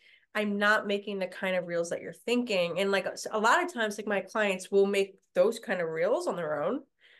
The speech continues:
and great, like, now we have a higher posting frequency, but they're hiring, and they say to me all the time, like, even though sometimes the longer, more curated videos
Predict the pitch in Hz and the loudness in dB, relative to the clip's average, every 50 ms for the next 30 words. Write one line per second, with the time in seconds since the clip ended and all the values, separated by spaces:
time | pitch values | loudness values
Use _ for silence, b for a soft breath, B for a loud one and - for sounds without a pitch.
0 | b b b - 214 196 196 196 180 180 214 277 285 233 220 196 196 208 190 185 | b b b -4 -4 0 2 4 4 6 6 4 4 4 2 2 2 2 2 2
1 | 185 190 196 196 196 190 175 - - 190 185 185 180 180 175 175 190 180 180 180 | 2 2 2 2 0 -2 -4 -2 0 0 2 2 2 0 0 -2 -4 -6 -4 -2
2 | 240 247 247 247 285 277 - 285 285 277 - - 311 311 311 277 247 240 202 196 | -2 -2 -2 -4 -6 -8 -6 -4 -4 -4 -4 -2 -2 0 0 2 4 6 6 6
3 | 185 170 - B B B B B _ _ - 202 196 - 233 226 220 214 214 202 | 6 4 2 B B B B B _ _ 0 0 2 2 2 4 4 4 2 2
4 | 196 - 220 226 233 247 269 240 247 - 294 320 330 302 254 226 190 202 202 196 | 2 2 2 4 4 4 2 2 0 0 0 0 0 0 -2 -2 0 -2 -2 -4
5 | 196 - 226 208 185 180 180 180 180 - 220 226 254 277 285 277 277 277 262 269 | -4 -4 -4 -4 -2 -2 -4 -4 -4 -4 -4 -2 0 2 4 4 4 4 2 2
6 | 262 240 240 240 226 220 214 214 - - - 202 185 180 175 175 175 b b b | -2 -4 -2 -2 -2 -2 -2 -4 -4 2 4 4 6 6 4 2 0 b b b
7 | b b _ - 196 196 196 196 196 196 196 196 196 196 196 190 190 190 185 180 | b b _ 2 4 6 6 6 6 4 6 6 6 6 6 4 4 2 0 -2
8 | 180 180 - - 226 208 208 202 196 196 190 185 175 180 190 196 185 185 185 175 | -4 -6 -6 -2 0 2 4 4 4 4 4 2 0 0 0 0 2 2 2 0
9 | 170 170 175 175 | 0 -2 -8 -14